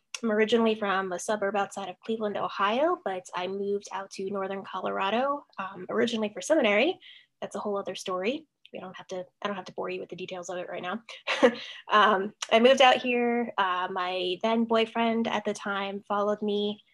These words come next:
<laughs> Um, I realized I couldn't shake him, so we got married. Um, we live out here with our two very spoiled kitties,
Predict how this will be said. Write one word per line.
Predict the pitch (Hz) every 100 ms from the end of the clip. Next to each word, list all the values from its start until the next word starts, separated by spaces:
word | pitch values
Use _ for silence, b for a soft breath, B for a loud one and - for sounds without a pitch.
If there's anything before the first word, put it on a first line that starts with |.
| _ _ -
<laughs> | 220
Um, | 202 180 160 _ _ B B -
I |
realized | 214 208 202
I | -
couldn't | 214 185
shake | - 294
him, | 262 240
so | 208
we | 190
got | 185 -
married. | 220 220 220 220 - b b - -
Um, | - 180 -
we | 214 202
live | 196
out | 185 185
here | 190
with | 185 190
our | 185 185 -
two | 220 214 214 208 202 214
very | 208 214 226
spoiled | - 190 185 208 -
kitties, | - 196 262 349 -